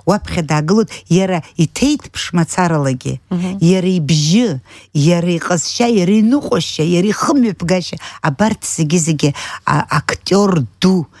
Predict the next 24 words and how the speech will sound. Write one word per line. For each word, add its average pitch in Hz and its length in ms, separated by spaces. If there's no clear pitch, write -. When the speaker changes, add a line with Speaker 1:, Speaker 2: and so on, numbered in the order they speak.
Speaker 1:
и-, 156 180
исахьацәыртәуп. 139 680
Speaker 2:
Алегендақәа 208 1000
ыҟоуп, 170 380
Леуарса 170 600
Касланӡиа 160 560
асценахь 196 560
дцәырҵаанӡа 175 1160
абри 156 280
аҽазыҟаҵаратә 151 1040
процесс - 720
шихигоз 156 800
ҳәа. 139 160
Аӡәгьы 165 420
диацәажәаӡомызт, 165 1500
жәак 170 460
уаҳа-, 165 760
уаҳаӡомызт 165 800
иҟынтәи, 170 720
иааигәа 180 360
унеиргьы 185 460
ҟаломызт 180 440
ҳәа 185 120
и-, 202 220